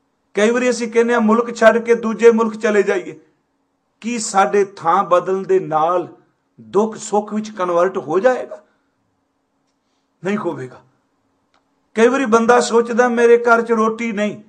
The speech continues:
ਚਾਰ ਪੈਸੇ ਹੋ ਗਏ, ਮੈਂ ਸੁਖੀ ਹਾਂ।" ਤੇ ਮੈਂ ਬੇਨਤੀ ਕਰਾਂ, ਦਿਹਾੜੀ ਕਰਨ ਵਾਲਾ ਬੰਦਾ ਰਾਤ ਨੂੰ ਹੱਸਦਿਆਂ ਹੋਇਆਂ ਸੌਂਦਾ ਹੈ,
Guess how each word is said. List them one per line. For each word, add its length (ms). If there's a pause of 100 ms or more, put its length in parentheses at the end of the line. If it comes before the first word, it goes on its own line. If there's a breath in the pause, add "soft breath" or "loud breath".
(880)
ਚਾਰ 300
ਪੈਸੇ 380
ਹੋ 140
ਗਏ, 120
ਮੈਂ 140
ਸੁਖੀ 400
ਹਾਂ।" 140 (760)
ਤੇ 80
ਮੈਂ 140
ਬੇਨਤੀ 420
ਕਰਾਂ, 600
ਦਿਹਾੜੀ 640
ਕਰਨ 360
ਵਾਲਾ 340
ਬੰਦਾ 500
ਰਾਤ 420
ਨੂੰ 460
ਹੱਸਦਿਆਂ 420
ਹੋਇਆਂ 280
ਸੌਂਦਾ 420
ਹੈ, 280